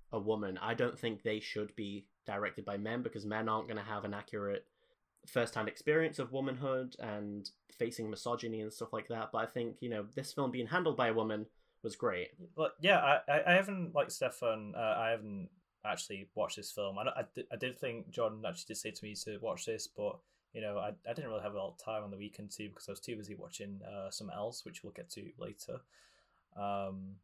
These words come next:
Speaker 2: but, you know, it, it feels like a film that I definitely will have to put on my watch list, uh, and I'll probably have to feedback to you on my thoughts, to be fair.
Speaker 1: So, Andrew, you say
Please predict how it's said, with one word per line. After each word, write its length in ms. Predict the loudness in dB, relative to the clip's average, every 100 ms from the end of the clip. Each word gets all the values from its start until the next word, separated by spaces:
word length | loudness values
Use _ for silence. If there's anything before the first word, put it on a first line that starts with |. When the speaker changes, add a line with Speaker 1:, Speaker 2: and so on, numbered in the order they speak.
| _ _ _ _
Speaker 2:
but, 260 | 2 2 2
you 60 | 0
know, 140 | 0
it, 180 | 0 -2 -10
it 340 | -6 -6 -8 -6
feels 380 | 0 0 2
like 280 | 4 4 2
a 60 | -8
film 440 | 2 6 6 4
that 200 | 2 0 0
I 60 |
definitely 400 | 0 0 -2 -6
will 240 | -2 -2 -2
have 160 | -6 -8 -10
to 340 | -8 -8 -8 -12 _ -6
put 180 | -6 -4
on 160 | -6 -6
my 140 | -6
watch 360 | -6 -6 -6 -8
list, 440 | -6 -6 -6 -8 -14 _ _ _ _ -4
uh, 380 | -2 0 -2 -4
and 220 | -6 -8
I'll 100 | -12
probably 280 | -12 -6 -6
have 160 | -6
to 80 | -12
feedback 540 | -12 -10 -6 -2 -2 -4 -14 -16 -12
to 60 |
you 360 | -8 -8 -8 -8
on 280 | -6 -6 -8 -12
my 260 | -10 -8 -10 -12
thoughts, 420 | -8 -4 -4 -4 -14
to 60 |
be 60 | -14
fair. 280 | -8 -6 -6 -8 _ _ _
Speaker 1:
So, 240 | 0 2
Andrew, 400 | 4 4 4 2 2
you 180 | -2 -2
say 460 | 4 6 6 2